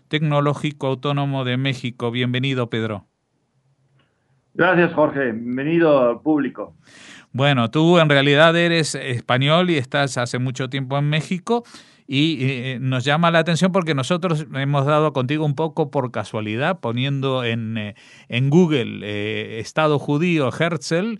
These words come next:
Speaker 1: pues me apareció tu tesis, y tu tesis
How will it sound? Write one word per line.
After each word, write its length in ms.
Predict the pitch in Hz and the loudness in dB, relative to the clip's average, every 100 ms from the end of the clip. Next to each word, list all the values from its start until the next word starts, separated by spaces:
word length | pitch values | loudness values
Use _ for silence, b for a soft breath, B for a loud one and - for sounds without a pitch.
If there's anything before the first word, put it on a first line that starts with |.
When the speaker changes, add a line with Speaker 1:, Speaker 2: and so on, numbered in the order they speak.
| b b b | b b b
Speaker 1:
pues 360 | - 120 113 101 | -6 -4 -4 -4
me 140 | 113 | -6
apareció 500 | 104 117 110 - 185 | -4 -4 -4 -2 -2
tu 160 | 156 127 | -2 -4
tesis, 560 | 180 185 - 101 - | -2 -2 -2 -6 -8
y 460 | 127 123 104 104 104 113 113 | -10 -8 -6 -6 -6 -8 -8
tu 140 | 127 | -8
tesis 460 | 123 147 180 151 | -4 -4 -2 -6